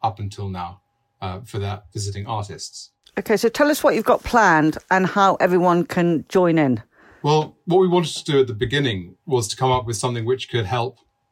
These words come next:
Speaker 1: everybody, including ourselves, um, along the way. We've watched auction consignments fall off. And we wanted to have a mechanism by which we could solicit business for ourselves and also help specific charities. We chose three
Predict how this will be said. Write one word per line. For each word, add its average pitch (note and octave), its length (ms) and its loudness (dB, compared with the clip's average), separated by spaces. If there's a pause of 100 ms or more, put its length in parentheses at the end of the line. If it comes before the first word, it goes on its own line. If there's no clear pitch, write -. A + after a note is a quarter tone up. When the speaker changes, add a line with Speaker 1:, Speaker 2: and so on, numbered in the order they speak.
(120)
Speaker 1:
everybody, G#2 640 -2
including B2 480 -2
ourselves, F#2 600 -12 (480)
um, A#2 420 -2
along A#2+ 300 -2
the A2+ 80 -4
way. A#2+ 380 -2
We've C3+ 340 -4
watched A#2 400 -6
auction C3 340 -2
consignments G2+ 640 -6
fall G2+ 300 -8
off. C#3+ 260 -10 (400)
And A#2 140 -2
we A#2+ 60 0
wanted B2+ 240 -2
to B2+ 60 -4
have A#2+ 180 -4
a A#2 60 -6
mechanism A#2 760 -6
by A2+ 140 -2
which A2+ 220 -6
we A#2+ 120 -4
could G#2+ 280 -8 (100)
solicit B2 520 -4
business A#2 360 -4
for - 120 -8
ourselves A2+ 560 -6 (340)
and B2+ 120 0
also C3+ 240 4
help G#2+ 240 -6
specific - 500 -6
charities. G2 600 -6 (500)
We A#2+ 120 -2
chose B2 320 0
three C#3 480 -6